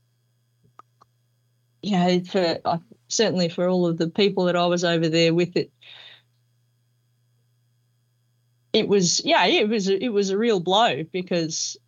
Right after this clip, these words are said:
um, we felt as though even in the, you know, the relatively short space of time that we were there, for me it was, like, March till December, um, you know, you felt like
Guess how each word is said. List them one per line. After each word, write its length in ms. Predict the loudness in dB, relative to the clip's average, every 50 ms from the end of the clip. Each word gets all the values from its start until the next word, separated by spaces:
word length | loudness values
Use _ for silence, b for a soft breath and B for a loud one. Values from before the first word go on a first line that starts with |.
| _ _ _ _ -10 -6
um, 480 | -4 -2 -2 -2 -2 -2 -4 -4 -6 -10 _ _ _ _ _ _ _ _ _ _ _ _ _ _ _ _ _ _ _ _ _ _ _ _ _ _ _ _ _ _ _ _ _ 0
we 100 | 0 0
felt 360 | 0 0 0 0 0 -2 -6 _ _ _ _ _ _ _ _ _ _ _ _ _ _ _ _ _ _ _ _ _ -4
as 200 | -2 -2 -2 0
though 280 | 2 2 2 2 2 2
even 460 | 2 2 2 2 2 2 2 0 0
in 140 | 0 0 0
the, 160 | 0 0 -2
you 120 | 0 0 0
know, 200 | 0 0 0 0
the 140 | 0 0 2
relatively 440 | 2 2 2 0 -2 -2 -2 -2 -2
short 240 | 0 0 -2 -2 -2
space 280 | -2 -2 0 0 0 -4
of 80 | -4
time 240 | -2 0 0 0 0
that 80 | -2 0
we 160 | 0 2 2
were 100 | 2 2
there, 260 | 2 2 2 0 0
for 160 | -2 -4 -4
me 180 | -2 0 0 0
it 100 | 0 0
was, 400 | -2 -2 -2 -2 -4 -6 -8 -12 _ _ _ _ _ _ _ -8 -4
like, 320 | -2 -2 -2 -4 -6 -12 -8
March 440 | -4 0 2 2 2 0 -2 -4 -2
till 160 | -2 -2 0
December, 480 | 0 -2 0 0 2 2 2 0 0 -4 B B B B B B B B B _ _ -6
um, 440 | -2 0 0 0 0 0 -4 -6 -10 _ _ _ _ _
you 120 | -6 -4 -2
know, 100 | 0 2
you 140 | 2 0
felt 260 | 2 0 -2 0 0 0
like 160 | 0 0